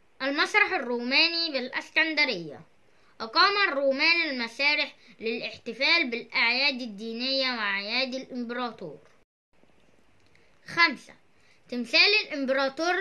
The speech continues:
الروماني هادريان وأح-، وتاج أحد الكنائس القديمة.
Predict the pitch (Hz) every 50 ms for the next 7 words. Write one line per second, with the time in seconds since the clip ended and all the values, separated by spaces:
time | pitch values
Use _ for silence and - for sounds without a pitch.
0 | 392 359 269 247 262 269 254 247 269 302 320 320 320 302 254 220 220 247 277 302
1 | 311 277 247 269 294 302 311 302 302 294 277 269 269 277 285 277 - - - _
2 | _ _ _ _ _ _ _ _ _ 233 247 254 - 320 330 339 330 277 - -
3 | 285 302 - 285 302 294 262 277 247 226 208 - 240 254 277 311 330 330 320 -
4 | 320 359 - 339 311 311 - 320 320 285 277 285 254 190 175